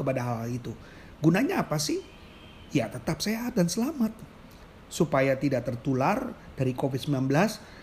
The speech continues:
maka hari ini banyak orang tertuju kepada masker, ya, hand sanitizer,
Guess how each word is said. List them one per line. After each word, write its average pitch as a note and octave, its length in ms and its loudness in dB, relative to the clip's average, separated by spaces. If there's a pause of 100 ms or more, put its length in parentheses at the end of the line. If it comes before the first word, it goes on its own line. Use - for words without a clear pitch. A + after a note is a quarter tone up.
(140)
maka C#3 560 2
hari C3 240 0
ini B3+ 80 2
banyak C#3 320 2
orang C#3+ 320 2
tertuju D3 560 -2
kepada B2+ 240 0
masker, E3+ 720 2 (320)
ya, C#3+ 240 0
hand A#2 160 -2
sanitizer, F3+ 800 0